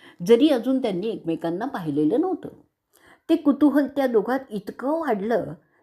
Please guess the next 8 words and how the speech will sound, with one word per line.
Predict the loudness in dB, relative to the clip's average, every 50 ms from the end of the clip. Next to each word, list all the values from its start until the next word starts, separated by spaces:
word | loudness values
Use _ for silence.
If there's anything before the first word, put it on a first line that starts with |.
| _ _ -2
की | 0 2
नळाला | 2 2 4 4 4 6 4 4 4 2 2 0 -2
आता | -2 -2 -4
काही | -4 -2 -2 -2 -4
धीर | -4 -4 -2 -2 -2 -2
धरवेना. | -4 -6 -6 -6 -6 -4 -4 -4 -4 -6 -10 -16 _ _ _ _ _ _ _ -20 -16 -2
दमयंतीच्या | 2 4 4 4 4 2 2 2 2 2 2 0 0 0 -2 -2
स्मरणात | -2 0 2 2 2 2 2 0